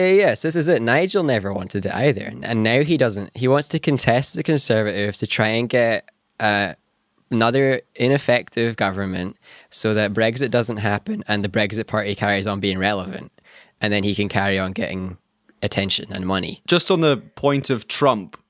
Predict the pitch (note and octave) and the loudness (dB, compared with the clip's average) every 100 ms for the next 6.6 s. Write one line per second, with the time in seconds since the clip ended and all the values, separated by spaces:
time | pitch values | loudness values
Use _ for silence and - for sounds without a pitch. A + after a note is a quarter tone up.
0 | _ C3 C3 E3 E3+ D#3+ D3+ C3 D3+ C#3+ | _ -6 0 0 0 0 -2 0 0 0
1 | B2+ - E3 E3 E3 C3+ A#2 B2+ - - | 0 0 0 2 0 0 -2 -4 -18 -20
2 | _ _ _ A#2+ A#2+ A#2 A#2 C3 C#3 E3+ | _ _ _ 0 2 2 2 2 0 2
3 | D#3+ E3+ E3 C3 C#3 C3+ - - A#2 B2+ | 0 0 0 2 2 2 -2 -4 0 2
4 | C#3 C#3 A2+ G#2 - G2+ D#2+ F2 - - | 4 2 2 0 0 2 0 -4 -6 0
5 | G2 F2 D#2+ C#3+ - D#3 C#3+ D3+ D3+ B2 | 2 2 0 0 2 0 2 2 2 0
6 | G#2+ B2+ C#3+ A2 G2 | -4 0 2 2 0